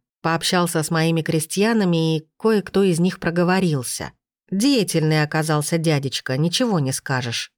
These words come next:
План «Б» стал неактуален, и мне на ходу пришлось выдумывать что-то новое. Мне вовсе не нужно, чтобы опекун стал вставлять палки в колёса моих дел. Наоборот, нужно, чтобы он максимально проникся проблемами.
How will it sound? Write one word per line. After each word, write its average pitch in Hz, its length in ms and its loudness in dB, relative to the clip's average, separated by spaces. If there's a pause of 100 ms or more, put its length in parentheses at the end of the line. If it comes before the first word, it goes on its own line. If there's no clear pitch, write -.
(240)
План 180 320 2
«Б» 170 140 2
стал 165 320 0
неактуален, 208 720 2
и 202 40 2
мне 269 160 2
на 262 80 0
ходу 175 300 0
пришлось 196 460 -2
выдумывать 170 460 2
что-то 196 340 -2
новое. 147 580 0 (460)
Мне 175 260 4
вовсе 175 280 0
не 180 120 4
нужно, 196 340 2
чтобы 151 320 -2
опекун 160 400 0
стал 156 280 -2
вставлять 156 500 -2
палки 151 320 -2
в 147 80 -6
колёса 156 400 0
моих 165 300 2
дел. 151 400 0 (320)
Наоборот, 160 560 0
нужно, 202 300 2
чтобы 175 300 0
он 180 140 4
максимально 180 540 0
проникся 180 500 0
проблемами. 190 800 0